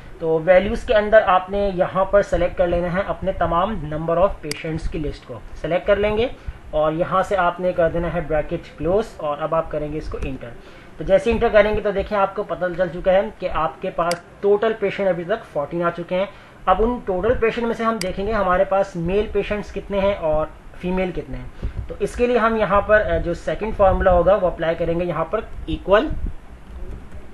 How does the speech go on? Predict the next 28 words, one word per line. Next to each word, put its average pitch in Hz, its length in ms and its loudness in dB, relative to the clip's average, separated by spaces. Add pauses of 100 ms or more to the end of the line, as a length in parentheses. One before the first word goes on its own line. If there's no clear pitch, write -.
count 196 340 6 (120)
if। - 280 -8
तो 180 60 -2
यहाँ 185 280 2
पर 220 120 2
हम 240 140 2 (100)
condition 170 420 0
formula 196 300 4
लगाएंगे 180 440 0
count 165 240 0
if। 226 140 0 (520)
तो 160 160 -2
range 226 320 2
के 240 120 2
लिए 233 140 4
हम 220 200 2
यहाँ 196 240 2
पर 214 80 0
select 190 300 2
करेंगे 196 260 2
अपने 196 260 0
gender 165 440 -2
वाले 185 240 2 (400)
कॉलम 156 260 2
को 202 100 -2
select 196 280 4
कर 196 100 6
लेंगे 202 340 0